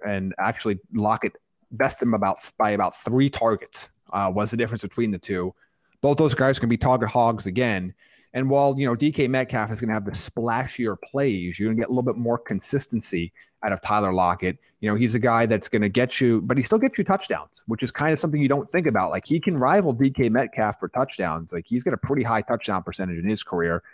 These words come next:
Should be north of a thousand yards, should flirt with a hundred catches. I like Tyler Lockett a lot, where this is really a two-target offense.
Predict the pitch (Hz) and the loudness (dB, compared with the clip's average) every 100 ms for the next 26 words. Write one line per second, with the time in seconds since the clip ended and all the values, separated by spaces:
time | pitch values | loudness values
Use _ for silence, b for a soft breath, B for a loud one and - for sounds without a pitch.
0 | b b - 156 147 143 131 135 117 123 | b b -2 2 4 4 2 0 0 2
1 | 120 113 113 110 104 101 92 - 117 110 | 2 2 2 2 2 0 -6 -2 0 0
2 | 107 107 113 101 - 110 - 90 85 - | 0 0 -2 -2 -2 -4 -2 -4 -4 -8
3 | _ _ _ - 113 180 196 165 170 147 | _ _ _ -4 0 0 2 2 4 4
4 | 139 139 117 101 123 120 104 113 110 104 | 2 2 0 0 0 0 -2 -4 -2 -2
5 | 87 127 196 185 277 240 - 196 170 156 | -2 0 2 4 4 4 2 2 4 4
6 | 139 139 127 - 76 - - | 4 2 0 -2 -12 -14 -18